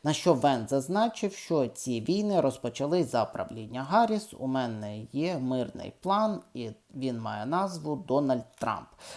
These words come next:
Це мирний план для Сполучених Штатів Америки і світу. За Трампа Росія не нападала на Україну, а Хамас на Ізраїль.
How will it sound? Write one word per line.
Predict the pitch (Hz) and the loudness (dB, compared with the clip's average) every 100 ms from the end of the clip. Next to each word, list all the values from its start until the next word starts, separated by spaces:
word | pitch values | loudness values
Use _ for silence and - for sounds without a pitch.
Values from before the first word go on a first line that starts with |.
| - - | -16 -2
Це | - 202 | 6 8
мирний | 170 156 131 120 110 | 8 6 6 2 -4
план | - 170 196 147 | -2 0 2 2
для | 127 135 123 | 4 6 6
Сполучених | - - 113 117 - 101 | 2 -6 -6 -6 -8 -10
Штатів | - - 117 127 160 | -10 -10 -8 -4 -2
Америки | 202 220 190 - 147 - | 2 2 0 0 -2 -2
і | 131 | -6
світу. | 120 160 190 220 196 175 | -4 -4 -2 -2 0 2
За | 131 127 | 4 4
Трампа | - 165 185 - 185 - | 4 0 0 2 2 2
Росія | 120 170 - 160 156 135 | -2 -2 -2 0 2 2
не | 120 135 127 | 2 0 0
нападала | 110 - 113 113 107 92 | -2 -4 -2 0 0 -2
на | 101 95 | -4 -6
Україну, | 82 - - 165 190 196 190 - | -8 -8 -4 -2 -2 -2 -2 0
а | 143 165 | 0 0
Хамас | 160 117 113 135 143 - | -2 -4 -2 -2 -4 -8
на | 131 117 - | -8 -8 -8
Ізраїль. | 123 113 131 104 - | -8 -2 0 0 -2